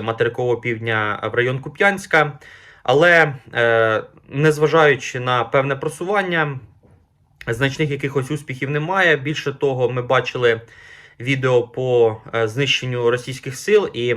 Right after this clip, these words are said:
українські сили, які воюють саме на цьому напрямку, мають і касетні боєприпаси, що дозволяють боротися ефективно з наступаючою з-, живою силою,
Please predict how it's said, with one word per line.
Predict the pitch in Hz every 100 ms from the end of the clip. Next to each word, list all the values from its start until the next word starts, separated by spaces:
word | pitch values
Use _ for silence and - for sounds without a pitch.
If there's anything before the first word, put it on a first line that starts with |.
| 113 -
українські | 120 147 151 143 - 127
сили, | - 151 135
які | 117 - 127
воюють | 123 123 120
саме | 127 123
на |
цьому | 117 147
напрямку, | 165 196 160 147 123
мають | 135 131 117 -
і | 120 120 107 - - - -
касетні | 143 139 202 185
боєприпаси, | 165 160 151 151 156 147
що | 131 143
дозволяють | 131 139 151 135 123
боротися | 139 135 127 -
ефективно | 120 117 135 127
з | 117
наступаючою | 123 - 131 127 117 - 113
з-, | 123 123 -
живою | 120 131 131 120
силою, | - 127 117 110